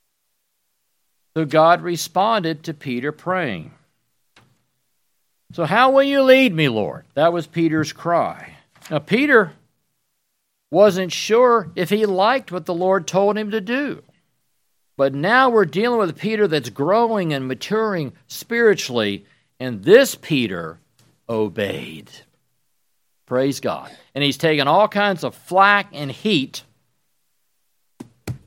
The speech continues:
from the church back home, and we're gonna deal with the details of what's going on next week. But the good news is, Neil read for us at the end of the chapter, they're all amazed, but they're in agreement.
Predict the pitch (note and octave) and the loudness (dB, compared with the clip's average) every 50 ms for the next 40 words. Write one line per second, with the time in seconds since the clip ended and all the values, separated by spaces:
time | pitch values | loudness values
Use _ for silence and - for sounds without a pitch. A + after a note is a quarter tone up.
0 | _ _ - C#3+ B2 A#2+ A#2+ - E3 D#3+ E3 D#3 - E3+ E3+ D#3+ D#3 - - D#3 | _ _ -8 -6 -4 -4 -4 2 4 4 4 2 2 4 4 4 4 4 0 0
1 | D3 B2 A2 G2+ G2+ G2+ - - _ _ _ _ - G#2+ G2 G2+ A#2+ D3 D#3+ F3+ | 2 2 2 0 -2 -4 -8 -12 _ _ _ _ -12 -10 -4 0 0 0 0 0
2 | E3+ D#3+ B2 B2 D#3 E3+ F3+ F3 E3 D3 A#2+ C3+ A2+ F#2+ - E3 G3 A#3 A#3+ - | -4 -4 -2 2 2 2 4 2 0 0 -2 -4 -8 -6 -2 0 0 0 0 -4
3 | - D#3 C#3 B2 A#2 A#2 G#2 - A#2+ A2 F#2+ B2 C3+ C3 - - C#3+ B2+ C3 B2+ | -4 -4 -2 0 0 -2 -2 -4 -6 -8 -4 -4 -4 -4 -4 -8 -8 -6 -6 -6
4 | B2 C3 C3+ C3 B2 A2+ G#2+ G#2+ G#2+ G2+ - _ _ _ _ _ _ - A2 B2 | -4 -4 -2 -2 -2 -2 -2 -4 -6 -8 -14 _ _ _ _ _ _ -12 -6 -2
5 | D3+ F3 F3 D#3+ - - D#3 D3+ C#3 C3 G#2 B2 B2+ C3 G2+ - C3 G#2+ G2+ D#3 | 0 0 -2 -2 -6 -4 -2 0 0 0 -2 -4 -6 -6 -4 -4 -8 -4 4 8
6 | A3 C#4 C4+ B3+ A#3 G#3 F#3+ F3 D#3+ A#2+ B2+ C#3+ C3 B2+ B2+ B2+ - G#2+ B2+ E3 | 8 8 8 6 2 4 4 4 4 2 0 0 0 0 0 -2 -4 -4 -4 0
7 | G#3+ A#3+ A3+ G3+ F#3+ F#3+ F#3 F3+ E3 - - C#3 B2+ A#2 A2 A2+ A#2 A2+ - - | 2 2 2 2 4 4 4 4 2 -2 -6 -4 -4 -2 -2 -2 -4 -6 -8 -16
8 | _ _ _ _ - - A2 - - A2 A2+ D#3 G#3+ B3 A#3+ G#3+ F#3 F3+ - - | _ _ _ _ -12 -10 -10 -10 -8 -4 -2 0 0 2 0 0 -2 -4 -6 -2
9 | E3+ D#3 D3+ C#3+ C#3+ - C#3+ C3+ C3+ A#2+ _ _ _ _ _ _ _ - A#2 A#2 | 0 2 2 0 0 -2 -6 -6 -6 -6 _ _ _ _ _ _ _ -6 -2 2
10 | C3+ E3 G3+ A3+ A#3+ A#3+ B3 B3 B3 B3 A#3 G#3+ F#3 E3 D3+ D3+ D3+ D3 D3+ - | 4 4 6 6 6 6 4 4 4 2 2 2 2 2 2 2 2 0 -2 -6
11 | - _ _ _ _ _ _ _ _ - A2+ G2+ - G#2+ A2+ A#2 A#2+ B2 A2 B2 | -18 _ _ _ _ _ _ _ _ -12 -12 -10 -8 -6 -4 -4 -4 -4 -4 -2
12 | B2+ B2+ A#2+ G2+ E2+ D#2 D2 | -2 -2 -2 -4 -6 -12 -16